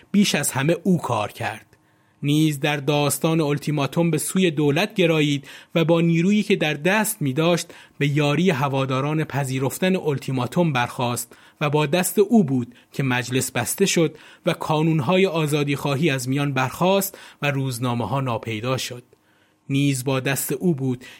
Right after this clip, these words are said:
که چند دسته از آزادیخواهان دستگیر و از تهران بیرون رانده شدند. اینها بدیهای یپرم خان است و هیچگاه نباید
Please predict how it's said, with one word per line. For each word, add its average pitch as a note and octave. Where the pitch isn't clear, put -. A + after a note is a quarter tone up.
که D#3+
چند E3+
دسته D#3
از D#3
آزادیخواهان C#3+
دستگیر C#3
و -
از C3
تهران C3
بیرون A#2+
رانده A2
شدند. A2
اینها E3+
بدیهای D#3+
یپرم C#3
خان C3+
است B2
و C#3
هیچگاه E3+
نباید C3